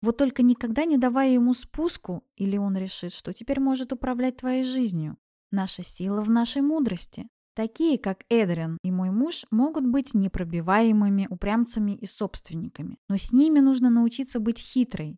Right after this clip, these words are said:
и вовремя включать свою женственность и нежность. Тогда они быстро теряют контроль над ситуацией,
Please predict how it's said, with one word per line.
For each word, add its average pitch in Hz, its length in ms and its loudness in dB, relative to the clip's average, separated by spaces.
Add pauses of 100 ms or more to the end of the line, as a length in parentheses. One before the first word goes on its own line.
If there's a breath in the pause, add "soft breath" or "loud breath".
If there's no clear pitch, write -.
(120)
и 180 80 -4
вовремя 170 540 -2
включать 226 540 -4
свою 226 240 -2
женственность 190 720 -6
и 220 40 2
нежность. 233 600 2 (380)
Тогда 208 280 0
они 311 180 2
быстро 262 360 0
теряют 247 360 0
контроль 196 360 -2
над 175 180 -4
ситуацией, - 840 -10